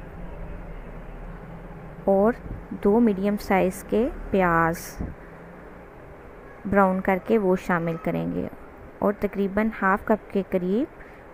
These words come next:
पुदीना chopped करके शामिल करेंगे। एक अंडा शामिल करेंगे और one tablespoon गरम मसाला powder शामिल करेंगे और अच्छी तरह mix कर लेंगे।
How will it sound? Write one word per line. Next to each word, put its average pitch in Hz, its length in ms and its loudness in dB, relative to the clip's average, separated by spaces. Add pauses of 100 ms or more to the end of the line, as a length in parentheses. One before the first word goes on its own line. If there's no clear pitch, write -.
पुदीना 190 560 0
chopped 175 460 0
करके 202 420 -2 (500)
शामिल 175 360 2
करेंगे। 165 400 -4 (340)
एक 202 240 6
अंडा 196 300 8
शामिल 240 400 8
करेंगे 226 460 4 (340)
और 196 80 12 (120)
one 220 220 10
tablespoon 196 840 8 (960)
गरम 190 240 10
मसाला 185 360 6
powder 185 380 10
शामिल 220 340 6
करेंगे 220 520 6
और - 280 6
अच्छी 226 340 4
तरह 196 360 6 (920)
mix 196 320 2
कर 180 220 4
लेंगे। 170 500 0